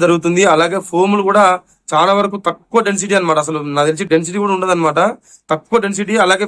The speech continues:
ఫ్యాబ్రిక్ కూడా చాలా తక్కువ రేట్ అనేది యూజ్ చేయడం జరుగుతుంది. మీకు పైన దాని లుక్ చూస్తే మాత్రం అసలు ఎంత రిచ్‌గా పడుతుంది అంటే అంత రిచ్‌గా పడుతుంది. కానీ ఒక్కసారి ఆ క్లాత్ వెనక వేసిన మెటీరియల్ కనుక మీరు గమనిస్తే, ఇలాంటి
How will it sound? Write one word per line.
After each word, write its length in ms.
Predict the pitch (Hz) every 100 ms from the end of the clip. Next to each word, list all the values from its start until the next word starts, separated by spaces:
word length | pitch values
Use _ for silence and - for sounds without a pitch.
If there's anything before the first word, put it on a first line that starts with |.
| 180
ఫ్యాబ్రిక్ 340 | 165 190 214
కూడా 120 | 208 208
చాలా 140 | 185 196 180
తక్కువ 320 | - - 240
రేట్ 160 | 220 208
అనేది 200 | 190 196 220
యూజ్ 100 | 185
చేయడం 180 | 185 185
జరుగుతుంది. 340 | 175 160 160 214 - - - -
మీకు 160 | 165 185 190
పైన 220 | 170 208 233 240 - 165
దాని 160 | 180 170
లుక్ 180 | 170 233 220
చూస్తే 200 | 214 214
మాత్రం 220 | 196 208 208
అసలు 140 | 180 165
ఎంత 200 | 170 220 190
రిచ్‌గా 260 | 185 208 214
పడుతుంది 180 | 196 190
అంటే 100 | 196
అంత 120 | 185 170
రిచ్‌గా 240 | 160 180 180
పడుతుంది. 280 | 160 160 190 214 _ _ -
కానీ 260 | 170 185 208 170
ఒక్కసారి 520 | - 214 - 196 226 214
ఆ 20 | 196 180
క్లాత్ 280 | 160 196 220
వెనక 200 | 190 202 226
వేసిన 280 | 208 196 196 180
మెటీరియల్ 240 | 175 202
కనుక 180 | 196 196 190
మీరు 120 | 160
గమనిస్తే, 360 | 175 175 170 202 170 165 - - 143
ఇలాంటి 280 | 180 220 226